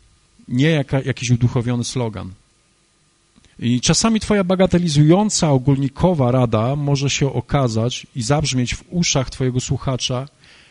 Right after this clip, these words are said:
wręcz jak obelga lub potwarz i lekceważenie. I ty możesz mieć nawet i dobre intencje, kiedy takich rad udzielasz,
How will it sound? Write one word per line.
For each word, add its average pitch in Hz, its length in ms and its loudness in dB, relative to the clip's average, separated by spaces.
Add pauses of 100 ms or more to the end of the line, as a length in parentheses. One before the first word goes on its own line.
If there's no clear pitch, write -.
(320)
wręcz 143 280 0
jak 151 160 2
obelga 147 380 2
lub 139 240 0
potwarz - 640 -4 (800)
i 120 120 -6
lekceważenie. 127 800 -4 (1200)
I 156 120 -2
ty 247 100 2
możesz 269 340 0
mieć 214 200 2
nawet 190 320 0
i 208 100 -4
dobre 285 260 0
intencje, 131 880 -2
kiedy 139 220 -4
takich 131 320 -6
rad 139 200 4
udzielasz, 127 600 0